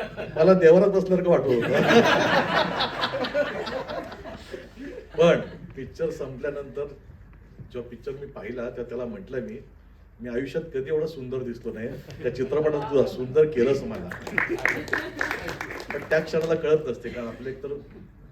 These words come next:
पूर्ण इनोसंट दाखवायचा चेहरा आणि फ्रेम सगळ्या बाजूने थर्माकोल सगळं सगळं आणि एवढाच तो दिसणार. आणि त्याचा कॅमेरा खूप लांब असायचा तेव्हा,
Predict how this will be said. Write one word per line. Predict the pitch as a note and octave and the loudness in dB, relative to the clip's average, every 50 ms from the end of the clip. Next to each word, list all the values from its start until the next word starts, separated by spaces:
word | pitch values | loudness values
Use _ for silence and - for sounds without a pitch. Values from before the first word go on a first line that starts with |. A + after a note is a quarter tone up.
| - - - - - - | -20 -20 -20 -20 -16 -10
पूर्ण | C3 C3 C3+ C#3+ | -10 -8 -8 -8
इनोसंट | D3 C3+ C#3 C3 A#2 C#3 C3+ C3+ | -10 -8 -8 -10 -10 -10 -12 -10
दाखवायचा | B2+ B2 A#2 - C3 B2+ C3 | -10 -10 -10 -10 -10 -10 -10
चेहरा | A#2+ - B2+ A2+ A#2 B2+ B2+ A#2 G2+ F#2 - - - - - - - - - - - - | -10 -10 -12 -12 -10 -10 -10 -12 -14 -16 -20 -20 -20 -20 -20 -20 -20 -20 -20 -20 -20 -20
आणि | F#2 | -20
फ्रेम | - - - A#2 B2 C3+ C3+ C3 | -20 -16 -10 -6 -6 -6 -6 -6
सगळ्या | - A#2 A2+ B2+ C3+ | -10 -10 -10 -10 -10
बाजूने | C3 B2 B2 - C3 C3 D3 C#3+ - - D3+ | -10 -10 -12 -12 -12 -12 -12 -14 -14 -16 -16
थर्माकोल | - - A2+ B2 A#2+ - - C3+ C3 | -16 -14 -14 -14 -14 -14 -14 -14 -16
सगळं | B2+ B2+ G#2+ A2 B2+ B2+ | -14 -16 -16 -14 -14 -14
सगळं | A#2+ C3 B2 B2 A#2 B3 A#3+ A#3 - - A3 G#3+ | -14 -14 -14 -12 -12 -12 -12 -12 -14 -20 -20 -16
आणि | A#2+ C3 | -12 -12
एवढाच | - - - - - - - | -10 -8 -8 -10 -10 -12 -14
तो | C#3+ | -12
दिसणार. | B2+ B2+ A#2+ - - C#3+ C#3+ | -10 -10 -10 -8 -8 -8 -8
आणि | D3 D3 | -6 -6
त्याचा | C#3 C3+ D#3 | -4 -2 -2
कॅमेरा | D#3 - D#3 D#3 E3 E3+ | -2 -2 -4 -2 -2 -4
खूप | - - F#3 F3+ | -4 -4 -6 -4
लांब | D#3+ D3 D3 D#3 C#3+ | -4 -4 -2 -2 -2
असायचा | A2 G#2 G#2 G2 F#2+ F#2 | -2 -2 -2 -6 -8 -10
तेव्हा, | F#2+ F2+ F2+ | -10 -12 -14